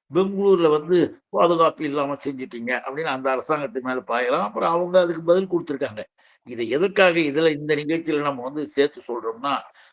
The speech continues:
பி ஜே பி எந்த இடத்தில் போனாலும் அவர்கள்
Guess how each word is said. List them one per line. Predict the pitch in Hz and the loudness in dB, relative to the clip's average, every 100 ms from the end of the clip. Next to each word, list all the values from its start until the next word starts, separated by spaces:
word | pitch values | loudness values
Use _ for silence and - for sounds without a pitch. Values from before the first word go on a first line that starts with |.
| - 127 | -20 -6
பி | 143 196 | -4 -2
ஜே | 190 180 | 2 2
பி | - 143 117 | 2 -2 -2
எந்த | 120 151 180 196 | -4 -4 0 4
இடத்தில் | 175 151 143 139 113 | 4 2 -2 -4 -8
போனாலும் | - 110 117 95 104 127 _ _ _ _ _ | -6 -8 -8 -8 -8 -8 _ _ _ _ _
அவர்கள் | 76 117 123 120 | -8 -2 0 0